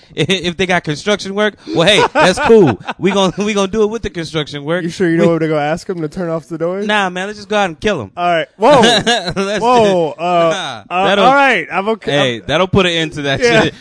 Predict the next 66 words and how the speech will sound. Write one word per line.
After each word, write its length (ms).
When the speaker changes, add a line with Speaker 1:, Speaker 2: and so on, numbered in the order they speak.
Speaker 1:
They'll 140
think 280
twice 260
before 160
they 100
Speaker 2:
Yeah. 80
Speaker 1:
start 200
chilling 320
again, 320
won't 200
they? 120
Speaker 2:
<laughs> 20
They'll 100
be 120
like, 280
Speaker 1:
There 100
you 140
Speaker 2:
"Oh, 300
Speaker 1:
go. 40
Speaker 2:
like, 260
that's 220
the 160
Speaker 1:
As 180
an 60
Speaker 2:
motherfucker 140
over 180
Speaker 1:
example. 120
Speaker 2:
there." 380
Speaker 1:
Yeah. 560
Oh, 300
shit. 320
Speaker 2:
Uh, 300
Speaker 1:
Oh, 60
shit. 140
He 60
coming 200
out 80
the 80
house, 180
y'all. 300
Speaker 2:
<laughs> 540
Look 160
at 220
him. 200
Speaker 1:
Look 140
out. 280
Speaker 2:
Um, 400
oh, 140
Speaker 1:
But 100
yeah. 280
Speaker 2:
yeah. 140
No, 40
so 160
my 160
listeners 460
also 420
have 100
been, 140
like, 220
wanting, 400
they're 140
like, 380
"Oh, 80
yeah, 220
sure, 280
this 240